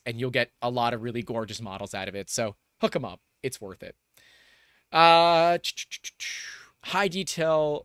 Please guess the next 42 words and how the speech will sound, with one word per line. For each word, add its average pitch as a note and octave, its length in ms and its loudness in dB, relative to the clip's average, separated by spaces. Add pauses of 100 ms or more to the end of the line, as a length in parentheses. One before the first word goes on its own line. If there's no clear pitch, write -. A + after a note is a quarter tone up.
(140)
tabletop C3+ 540 -2
miniatures, A2+ 580 -6 (180)
S C3 220 0
L A#2 180 -2
A, A2+ 180 0
everything A2 380 -6
else G#2 220 -10
F G2+ 160 -8
D G#2 140 -6
M. F#2 100 -8 (320)
I D4 120 6
agree C#4+ 200 4
with A#3+ 80 0
Osterreich G#3 500 6
there. G3 400 6 (140)
Um, B2+ 480 6 (160)
you C#3+ 80 2
know, C3 80 4
realistically, C#3 1000 0 (420)
minis C3+ 400 2
and C3 80 -6
that A#2+ 120 -2
kind B2+ 140 -2
of A#2+ 80 -4
thing, B2 160 -2
you're A#2+ 140 -4
just - 160 -6
not A#2+ 100 0
gonna A#2+ 80 -10
be A#2 80 -4
able A2 80 -4
to A2+ 60 -4
do A2 400 -6
in A2+ 440 -4
F A#2+ 160 -2
D A#2+ 140 -4
M, A2 140 -4
so G#2+ 100 -8
it's - 80 -14
gotta G2+ 220 -6
be F#2+ 100 -12
resin. F#2+ 460 -12